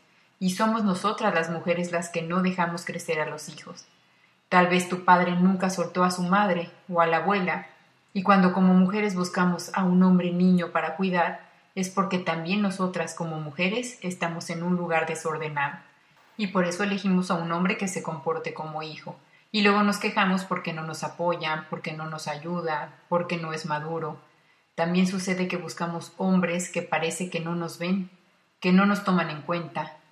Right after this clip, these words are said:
que nos ignoran. ¿Y no será que nosotros tampoco los vemos? Porque pensamos que los hombres no existen, que no valen o que son unos inútiles. Hay veces que como mujeres ahuyentamos a los hombres.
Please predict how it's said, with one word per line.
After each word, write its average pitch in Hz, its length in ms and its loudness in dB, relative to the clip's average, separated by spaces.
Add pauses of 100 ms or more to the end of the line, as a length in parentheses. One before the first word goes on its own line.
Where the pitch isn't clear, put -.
que 180 120 0
nos 175 220 -2
ignoran. 160 680 -4 (400)
¿Y 240 80 -8
no 277 140 0
será 254 280 0
que 226 80 -2
nosotros 185 560 -2
tampoco 180 500 -4
los 160 180 -4
vemos? 156 460 -8 (720)
Porque 175 240 0
pensamos 185 500 2
que 180 140 -4
los 165 180 -6
hombres 165 420 -6
no 175 180 0
existen, 175 720 -10 (420)
que 214 100 -2
no 196 140 2
valen 156 520 0 (140)
o 180 120 -2
que 175 100 -2
son 175 240 -2
unos 175 340 -2
inútiles. 160 720 -8 (680)
Hay 180 120 6
veces 185 300 2
que 180 120 -2
como 170 240 -4
mujeres 180 540 -2
ahuyentamos 175 680 -2
a 175 60 0
los 160 200 -6
hombres. 180 440 -2